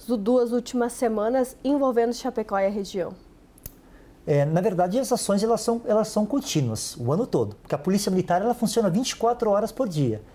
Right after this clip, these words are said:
Speaker 2: Pode ser uma da manhã, uma da tarde, qualquer horário. Então, as ações, elas são contínuas e elas ganham um corpo maior em função, é, dessas operações que acontecem de nível municipal, estadual e também de nível...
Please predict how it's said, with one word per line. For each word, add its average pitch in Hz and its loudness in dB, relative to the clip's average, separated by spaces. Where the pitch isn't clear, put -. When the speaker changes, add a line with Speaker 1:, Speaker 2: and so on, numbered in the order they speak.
Speaker 2:
Pode 131 -4
ser - -2
uma 139 2
da 139 2
manhã, 123 0
uma 165 2
da 123 0
tarde, 156 -2
qualquer 160 0
horário. 135 2
Então, 190 2
as 208 2
ações, 214 0
elas 220 2
são 226 0
contínuas 185 0
e 269 2
elas 185 2
ganham 185 4
um 180 2
corpo 180 0
maior 180 2
em 226 4
função, 226 0
é, 160 4
dessas 170 0
operações 226 2
que - -2
acontecem 156 0
de 143 2
nível 131 0
municipal, 127 0
estadual 139 -2
e 233 4
também 160 0
de 196 -2
nível... 185 2